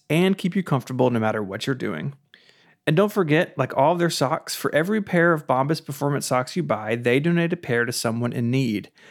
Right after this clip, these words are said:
They've donated over forty-five million pairs of socks so far. So you can feel great working out knowing that you're supporting someone in need.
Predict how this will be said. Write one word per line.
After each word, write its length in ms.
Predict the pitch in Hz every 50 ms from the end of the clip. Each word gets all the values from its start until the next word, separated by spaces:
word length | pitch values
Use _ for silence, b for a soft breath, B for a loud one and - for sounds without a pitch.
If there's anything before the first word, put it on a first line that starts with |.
| B B B B B B -
They've 300 | 160 143 180 226 233 254
donated 500 | - 151 160 170 180 185 190 180 180 -
over 220 | 139 135 131 127
forty-five 920 | - - - 151 151 160 165 170 165 - 147 143 139 139 131 127 135 - -
million 600 | 127 123 127 127 135 151 151 151 156 156 151 151
pairs 420 | - - - 127 120 120 120 120 -
of 120 | - 127
socks 440 | - - 127 113 113 - - - -
so 200 | - - 113 110
far. 480 | - - - - - 90 - 135 - _ B B B B B B B B B
So 160 | B - 147
you 40 | 160
can 100 | 185 190
feel 160 | 180 - 208
great 280 | 165 151 160 156 127 127
working 360 | 135 139 156 - 185 160 147
out 320 | 143 143 151 143 - - _ _ _ _ _ _ -
knowing 600 | 139 127 127 135 143 151 156 156 160 160 160 - -
that 220 | - 120 117 - -
you're 280 | 120 120 123 131 143
supporting 760 | 143 - - 156 151 - - 131 127 127 127 123 120 123 131 135
someone 440 | - - 117 110 110 113 113 110
in 140 | - 117 113
need. 340 | 107 90 92 95 - 131